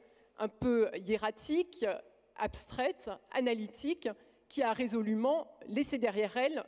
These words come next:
la métisse. Alors, vous l'aurez compris au long de mon propos, c'est bien une revalorisation de cette forme d'intelligence que, euh, je m'emploie. On peut l'appeler métisse, djougat, n'importe quoi, enfin,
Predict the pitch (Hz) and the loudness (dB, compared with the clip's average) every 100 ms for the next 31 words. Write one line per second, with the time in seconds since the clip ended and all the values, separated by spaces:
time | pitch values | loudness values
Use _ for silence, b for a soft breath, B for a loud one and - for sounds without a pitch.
0 | - 233 240 226 - 170 - - - - | -4 -2 0 -2 -6 -8 -8 -10 -14 -20
1 | _ _ _ _ _ _ _ _ _ _ | _ _ _ _ _ _ _ _ _ _
2 | B B B B B B B - 269 214 | B B B B B B B 0 2 4
3 | 208 226 208 269 277 262 254 - 285 247 | 2 -2 2 2 2 0 -2 2 4 4
4 | 233 233 233 - 262 339 359 247 208 233 | 4 4 2 2 0 2 2 0 -2 0
5 | 220 208 302 285 262 220 226 220 - 262 | 0 2 0 2 0 0 0 0 0 -2
6 | 202 196 277 269 240 240 220 208 240 254 | -2 -2 -2 0 0 -2 -4 -2 -2 -2
7 | - - 196 190 175 175 190 196 - 233 | -4 -4 -2 0 0 -2 -2 -4 -4 -2
8 | 254 415 - B B B B B B B | -2 -4 -10 B B B B B B B
9 | - _ _ _ _ _ _ _ - 214 | -20 _ _ _ _ _ _ _ -6 -2
10 | 208 226 226 226 220 247 - 294 220 - | 2 4 2 2 2 2 0 -2 -2 -6
11 | 214 233 262 254 190 196 202 - 208 196 | -2 0 0 -2 -6 -4 -6 -6 -10 -8
12 | - 160 | -10 -12